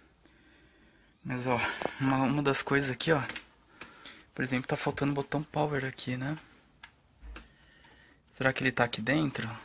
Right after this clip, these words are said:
Não sei, né? Bom, vamos dar uma olhada, essa T V aqui é bem bonita. Ela é bem curta, tá vendo? É su-, super slim. Ultra slim, né?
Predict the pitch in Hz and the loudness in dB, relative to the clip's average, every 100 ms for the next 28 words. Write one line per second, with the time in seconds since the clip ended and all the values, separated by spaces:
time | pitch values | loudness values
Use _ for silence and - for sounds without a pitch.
0 | - - - _ _ _ _ _ _ _ | -18 -20 -20 _ _ _ _ _ _ _
1 | _ _ _ - _ _ _ _ _ _ | _ _ _ -20 _ _ _ _ _ _
2 | - 143 143 - 110 107 110 143 - - | -10 -8 -6 -4 -2 0 0 -2 -4 -18
3 | - _ _ - - - - - 156 143 | -20 _ _ -20 -20 -20 -20 -6 -4 -2
4 | 151 165 165 143 120 131 143 - - 127 | -2 0 0 2 4 4 2 -4 -6 -8
5 | 127 127 123 131 120 107 117 - 110 - | -4 -2 -2 -2 0 -2 -4 -8 -10 -12
6 | - - - - - - - - - - | -20 -20 -20 -20 -20 -20 -16 -12 -12 -16
7 | - 127 127 131 143 - 135 156 - 117 | -8 -2 0 2 0 0 -2 -2 -2 -2
8 | 131 120 117 - 135 - 135 139 127 123 | 0 0 -2 -2 0 0 0 -2 -2 -2
9 | 113 120 147 - - - - - - - | -2 -2 -2 -6 -20 -20 -20 -20 -20 -20
10 | - - - - - - - - - 135 | -20 -20 -20 -20 -20 -20 -20 -20 -10 -6
11 | 175 - 135 127 123 120 120 120 127 | -4 0 0 2 -2 -2 0 2 2